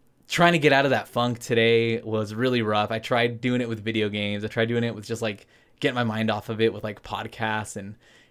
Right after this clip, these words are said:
and just hanging out at home. And, like, my kids have been able to get my mind off of it. But then, like, I go back on Twitter and, like, I read someone's, like, reaction to it, like, a, another basketball player or, like, a video of a tribute, and I'm just, like, back in it.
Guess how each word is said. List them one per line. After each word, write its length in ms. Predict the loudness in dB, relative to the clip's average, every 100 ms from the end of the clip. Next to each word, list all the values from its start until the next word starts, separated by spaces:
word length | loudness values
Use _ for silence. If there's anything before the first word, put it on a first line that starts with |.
| -12
and 120 | -8
just 140 | -8 -4
hanging 260 | -2 0
out 140 | 2 0
at 80 |
home. 460 | -2 -2 0 0 0
And, 100 | -4 -10 _ -8
like, 180 | -6 -2
my 100 | 2
kids 240 | 2 2
have 80 | 0
been 100 | 2
able 220 | 2 2
to 80 | 0
get 160 | 0
my 100 | -2
mind 280 | -2 -2 0
off 180 | -2 -2
of 100 | 2
it. 400 | 4 4 2 -6 -20 -20 -10
But 100 | -2
then, 140 | 0
like, 160 | 2 2
I 80 | 4
go 160 | 4
back 200 | 4 0
on 120 | -2
Twitter 400 | -2 0 4 4
and, 100 | 4
like, 180 | 0 -2
I 40 | -2
read 240 | -2 -2
someone's, 300 | -2 -2 -2
like, 280 | -4 -6 -12 _ _ _
reaction 440 | -2 2 2 0 -6
to 140 | -2
it, 20 |
like, 160 | -2 0
a, 160 | -2 0
another 260 | 2 2
basketball 420 | 2 -2 -4 -6 -4
player 520 | -2 -2 -2 -4 -4
or, 60 |
like, 240 | -6 -8 -8
a 40 |
video 320 | -4 0 2
of 60 | 2
a 60 | -2
tribute, 460 | -4 -4 -2 -2
and 100 | -2
I'm 80 | -4
just, 160 | -8 -10
like, 180 | -8
back 240 | -4 -6 -4
in 140 | -6
it. 240 | -4 -6